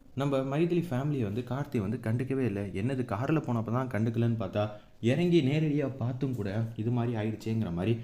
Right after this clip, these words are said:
ஃபீல் பண்ணிட்டு இருக்காங்க. "சரி போ, இப்போதைக்கு அவருக்கும் நமக்கும் எந்த விதத்துலையும் சம்மந்தமே இல்லை. தீபா இருந்தாலும் நம்மக்கிட்ட வந்து பேசலன்னு சொல்லி கவலை பண்ணலாம். அவருக்கும் நமக்கும் என்ன விதத்துல சம்மந்தம் இருக்கு? நீயே சொல்லு பார்ப்போம்" அப்படின்னு சொன்னோன்னே, "சரி அத்தை, சரி பார்த்துக்கலாம்.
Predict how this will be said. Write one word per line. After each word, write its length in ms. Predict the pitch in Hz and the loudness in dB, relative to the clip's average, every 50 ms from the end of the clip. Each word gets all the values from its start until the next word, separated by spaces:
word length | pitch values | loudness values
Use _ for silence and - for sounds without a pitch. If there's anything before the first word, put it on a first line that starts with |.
| - - - - - - | -8 -16 -20 -20 -16 -6
ஃபீல் 280 | - - 139 165 147 | 0 0 0 2 2
பண்ணிட்டு 280 | 156 156 156 139 120 123 | 0 0 0 0 -2 -4
இருக்காங்க. 340 | 113 113 110 107 104 104 104 104 113 | -6 -4 -2 -2 -2 -2 -2 -4 -4
"சரி 340 | - - - 98 104 110 117 | -8 -8 -6 -4 -2 -2 -2
போ, 180 | 113 113 135 139 135 120 - - - - - - - | -2 0 0 0 0 0 -4 -8 -12 -18 -16 -10 -6
இப்போதைக்கு 580 | 104 101 - - 107 107 107 117 113 - 101 101 107 107 - - - - - - | -6 -6 -2 -2 -2 0 0 -2 -4 -4 -4 -4 -4 -6 -10 -18 -20 -20 -16 -8
அவருக்கும் 420 | - 120 131 147 151 143 143 156 143 | -4 -2 0 2 2 0 0 -2 0
நமக்கும் 360 | 127 113 110 110 - 120 123 | 0 0 0 0 -2 -2 -2
எந்த 220 | 110 101 110 117 135 | -2 -2 0 0 0
விதத்துலையும் 440 | 123 107 98 - - 117 131 123 127 | 0 0 -2 -2 -4 -6 -6 -4 -4
சம்மந்தமே 480 | 104 101 107 117 113 113 107 110 117 113 | -2 0 0 0 0 0 0 2 2 2
இல்லை. 220 | 107 98 98 101 101 92 | 0 0 -2 -4 -6 -4
தீபா 320 | 95 104 107 117 123 139 135 | -2 -2 -2 0 0 0 0
இருந்தாலும் 520 | 127 123 117 117 107 101 95 101 104 113 113 113 - - - - - - | 0 0 0 -2 -2 -2 0 0 0 -2 -2 -4 -8 -16 -20 -20 -14 -8
நம்மக்கிட்ட 360 | - 151 170 170 170 160 170 | -4 -2 -2 0 0 0 0
வந்து 220 | 165 156 151 151 147 | 0 0 0 0 0
பேசலன்னு 460 | 139 139 139 139 - - 131 131 135 | 0 0 0 0 0 -2 -4 -4 -2
சொல்லி 180 | 131 117 117 120 | -2 -2 -2 0
கவலை 280 | 113 117 110 120 120 | 0 0 0 0 0
பண்ணலாம். 420 | 113 113 113 107 104 101 98 101 101 - - | 0 0 -2 0 0 0 0 -2 -4 -8 -8
அவருக்கும் 400 | - 92 92 107 123 127 127 139 | -4 -2 0 2 2 2 0 0
நமக்கும் 280 | 127 110 107 98 - 123 | 2 2 2 0 0 0
என்ன 220 | 110 104 110 123 | 0 2 2 2
விதத்துல 320 | 120 110 104 - - 104 110 | 2 2 0 0 0 -2 -2
சம்மந்தம் 400 | - 107 101 104 107 98 101 98 | 0 0 0 0 0 2 0 0
இருக்கு? 240 | 95 87 - 95 98 98 - - - - - - - | 0 0 0 0 -2 -2 -4 -16 -20 -20 -16 -6 -2
நீயே 240 | 127 147 156 165 160 | 0 2 4 2 2
சொல்லு 240 | 151 - 147 151 151 | 2 2 4 4 4
பார்ப்போம்" 380 | 143 135 127 123 127 123 127 123 | 4 2 0 0 0 0 2 2
அப்படின்னு 300 | 113 - 113 127 131 127 | 2 2 0 -2 0 0
சொன்னோன்னே, 320 | 110 107 110 104 98 95 98 107 110 - - | 2 2 2 4 4 2 2 0 -2 -6 -10
"சரி 320 | - - 107 110 123 135 139 | -6 -2 2 4 4 4 4
அத்தை, 260 | 123 101 - - 95 92 95 - - - - - | 2 0 0 0 0 0 0 -2 -8 -16 -20 -12
சரி 220 | - - 120 120 | -4 -2 -2 -2
பார்த்துக்கலாம். 560 | 120 - 120 131 123 123 117 117 113 113 110 | 0 0 0 0 0 0 0 2 2 2 2